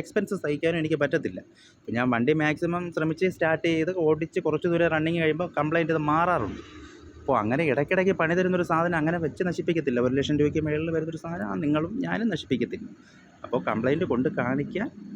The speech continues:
പോകുന്ന വഴിക്ക് അവിടെ ചെല്ലുമ്പോൾ അത് കംപ്ലയിന്റ് കാണത്തില്ല. അപ്പോൾ ഇദ്ദേഹത്തിന് അത് അറിയില്ല എന്ന് തോന്നുന്നു. ഒരു പ്രാവശ്യമേ ഞാൻ പോയിട്ടുള്ളൂ. അപ്പോൾ സി സി ടി വി ദൃശ്യങ്ങളൊന്ന് പരിശോധിച്ചാൽ അദ്ദേഹത്തിന് അത് മനസ്സിലാവും. ഉം. ഓക്കെ, ഒരു പ്രാവശ്യമാണ് വന്നിട്ടുള്ളത്. ഈ വാഹനം കൊണ്ടുവന്ന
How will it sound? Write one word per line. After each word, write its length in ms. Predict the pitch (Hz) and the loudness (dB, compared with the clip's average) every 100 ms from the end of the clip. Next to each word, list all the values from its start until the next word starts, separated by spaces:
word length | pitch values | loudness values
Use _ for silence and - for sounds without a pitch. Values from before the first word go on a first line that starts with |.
| 165 | 0
പോകുന്ന 300 | 170 180 185 | 2 2 2
വഴിക്ക് 220 | 170 170 302 | 0 -2 -2
അവിടെ 140 | 170 185 | -2 0
ചെല്ലുമ്പോൾ 260 | 185 180 185 | 0 0 -2
അത് 60 | 190 | -4
കംപ്ലയിന്റ് 320 | 170 180 180 175 | -2 -2 0 -2
കാണത്തില്ല. 360 | 175 170 123 113 | -2 -2 -2 -2
അപ്പോൾ 140 | 147 143 | -2 0
ഇദ്ദേഹത്തിന് 400 | 165 190 202 190 | 0 0 0 0
അത് 60 | 175 | 2
അറിയില്ല 280 | 170 202 196 190 | 2 2 2 2
എന്ന് 100 | 185 | 2
തോന്നുന്നു. 260 | 143 143 156 180 | 4 4 2 4
ഒരു 100 | 214 | 4
പ്രാവശ്യമേ 360 | 202 170 165 175 | 4 2 4 2
ഞാൻ 80 | 156 135 | 2 4
പോയിട്ടുള്ളൂ. 360 | 156 147 139 113 98 - - - | 4 4 4 2 0 -6 -8 -6
അപ്പോൾ 140 | - 170 | 0 2
സി 80 | 165 170 | 2 2
സി 80 | 196 202 | 2 4
ടി 80 | 202 | 4
വി 60 | 185 | 4
ദൃശ്യങ്ങളൊന്ന് 460 | 175 196 190 185 170 | 2 2 4 4 2
പരിശോധിച്ചാൽ 520 | 165 180 180 170 180 | 2 2 2 2 0
അദ്ദേഹത്തിന് 340 | 165 165 160 170 | 2 2 2 0
അത് 60 | 180 | 2
മനസ്സിലാവും. 480 | 180 175 127 101 - - - - | 2 2 0 0 -4 -10 -10 0
ഉം. 100 | 190 - - - - _ _ - - _ _ _ - _ - - - _ _ _ - | 2 0 -4 -20 -20 _ _ -20 -20 _ _ _ -20 _ -20 -20 -20 _ _ _ -8
ഓക്കെ, 140 | 135 - - - | -6 -8 -6 2
ഒരു 120 | 143 | 2
പ്രാവശ്യമാണ് 480 | 139 120 113 120 110 107 | 2 0 0 2 4 4
വന്നിട്ടുള്ളത്. 420 | 107 117 101 98 - - - - 139 | 2 0 0 -2 -4 -10 -16 -2 2
ഈ 40 | 175 | 2
വാഹനം 400 | 151 151 160 175 190 131 | 2 2 2 2 2 2
കൊണ്ടുവന്ന 460 | 127 160 180 180 | 4 4 4 2